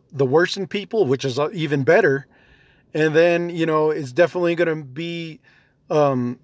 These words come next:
something for the ages for others to stack up against and say, Well, you know, if the native ravager could do this during a time when nobody else wasn't doing anything, and there was no resources, but he found a way, and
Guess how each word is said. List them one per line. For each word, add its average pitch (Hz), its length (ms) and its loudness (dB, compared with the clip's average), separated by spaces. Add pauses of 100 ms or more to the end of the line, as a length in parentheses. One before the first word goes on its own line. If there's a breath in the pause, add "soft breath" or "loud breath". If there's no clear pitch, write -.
(120)
something 175 420 2
for 165 180 0
the 151 180 0
ages 135 420 0
for 147 220 -6
others 156 320 -2
to 143 120 -8
stack 151 360 -2
up 156 160 -2
against 135 400 -8
and 131 100 -8
say, 127 280 -6
Well, 131 360 -6 (520 soft breath)
you 156 120 0
know, 131 220 4
if 175 160 -2
the 156 100 -6
native 196 300 4
ravager 170 420 4
could 139 160 -8
do 156 200 -6
this 143 420 -6 (240)
during 160 240 -2
a 139 40 -2
time 147 460 0
when 139 220 -2
nobody 143 280 -2
else 147 200 0
wasn't 135 260 -4
doing 139 220 -2
anything, 131 500 -4 (460 loud breath)
and 156 140 2
there 165 100 8
was 151 160 2
no 165 180 6
resources, 143 880 -2 (120)
but 135 180 -4
he 143 140 -4
found 175 300 2
a 139 60 2
way, 123 320 -4 (480 soft breath)
and 151 460 -2